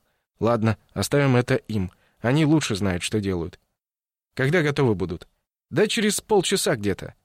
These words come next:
«Понял», кивнул я. «Тогда к Свистку загляну». «Где он сейчас?» «А как раз в том доме. Напишу им, чтобы спустились на улицу. Давай через час лучше. Мне там с ними еще пообщаться надо».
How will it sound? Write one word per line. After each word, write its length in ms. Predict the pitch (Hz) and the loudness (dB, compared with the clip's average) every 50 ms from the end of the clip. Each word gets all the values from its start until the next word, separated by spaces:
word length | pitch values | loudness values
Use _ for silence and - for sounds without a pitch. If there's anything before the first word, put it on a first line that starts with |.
| _ _ _ _ | _ _ _ _
«Понял», 380 | - 113 123 127 117 113 110 - _ _ | 0 2 4 4 4 2 2 -2 _ _
кивнул 320 | - 117 110 113 113 110 | -2 0 2 2 2 2
я. 220 | 107 104 101 95 - _ _ _ _ _ _ _ _ _ _ | 2 0 -2 -4 -6 _ _ _ _ _ _ _ _ _ _
«Тогда 280 | - 127 123 143 185 | -4 -2 0 0 0
к 60 | 175 | 0
Свистку 400 | - - 160 165 - - - 180 | 0 -2 -2 -2 -2 0 0 0
загляну». 460 | 147 120 104 87 98 101 98 92 - - _ _ _ _ _ _ _ _ _ _ _ _ _ _ | 0 0 -2 -2 -2 -2 -2 -2 -4 -8 _ _ _ _ _ _ _ _ _ _ _ _ _ _
«Где 200 | 104 113 170 208 | -4 -2 0 0
он 80 | 151 113 | 0 0
сейчас?» 400 | - 98 87 - 67 - - - _ _ _ _ _ _ _ _ _ _ _ _ _ _ _ _ _ _ _ _ _ _ _ _ - | -2 -4 -6 -6 -6 -8 -12 -14 _ _ _ _ _ _ _ _ _ _ _ _ _ _ _ _ _ _ _ _ _ _ _ _ -4
«А 260 | - 127 147 160 151 | -2 0 0 0 0
как 200 | - 220 202 - | 0 -2 0 2
раз 160 | 220 202 - | 2 2 2
в 80 | - - | 0 -2
том 220 | - 190 175 160 | 0 2 4 4
доме. 260 | 165 196 180 139 113 | 6 6 6 6 4
Напишу 440 | 113 139 170 170 - 233 - - 277 | 4 4 2 2 0 0 0 0 2
им, 100 | 254 196 | 2 2
чтобы 260 | 165 - 190 165 165 | 2 0 0 2 2
спустились 600 | 151 - - 247 226 - - 190 131 104 101 - | 0 2 0 0 0 0 0 0 0 0 0 0
на 100 | - 143 | 0 2
улицу. 440 | 175 170 135 90 80 - - - - _ _ _ _ _ _ _ | 2 2 2 2 0 -4 -8 -8 -10 _ _ _ _ _ _ _
Давай 260 | - 107 135 185 175 | 0 2 2 2 2
через 260 | 139 - 151 143 143 | 0 0 0 0 0
час 380 | - - - 143 110 90 - - | 0 0 0 0 -2 -2 -2 -4
лучше. 320 | 95 90 82 - - 95 | -6 -6 -6 -6 -6 -4
Мне 220 | 92 113 143 170 165 | 0 2 2 2 2
там 220 | - - 156 151 | 2 2 2 2
с 120 | 143 - - | 2 2 2
ними 160 | 165 160 151 | 2 4 4
еще 240 | 143 131 - 151 143 | 4 2 0 0 0
пообщаться 540 | - 147 147 143 - - 175 143 - - | 0 0 0 0 0 0 -2 -2 -2 -2
надо». 260 | 95 87 78 - - | -4 -4 -4 -6 -8